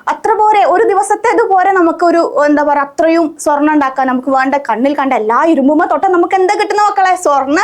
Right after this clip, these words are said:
കിട്ടുന്നത് അല്ലേ? അപ്പൊ ആ ഗുരുവിന് എന്തായി, ആ, ആ ശിഷ്യൻ എന്തായി,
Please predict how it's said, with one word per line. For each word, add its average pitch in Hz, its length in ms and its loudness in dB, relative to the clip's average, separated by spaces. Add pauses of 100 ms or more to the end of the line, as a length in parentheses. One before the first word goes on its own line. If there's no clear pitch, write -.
കിട്ടുന്നത് 269 300 0
അല്ലേ? 247 240 0 (280)
അപ്പൊ 208 160 -2
ആ 254 80 2
ഗുരുവിന് 233 300 0
എന്തായി, 254 340 0
ആ, 208 280 0
ആ 220 80 0
ശിഷ്യൻ 262 380 -2
എന്തായി, 247 260 0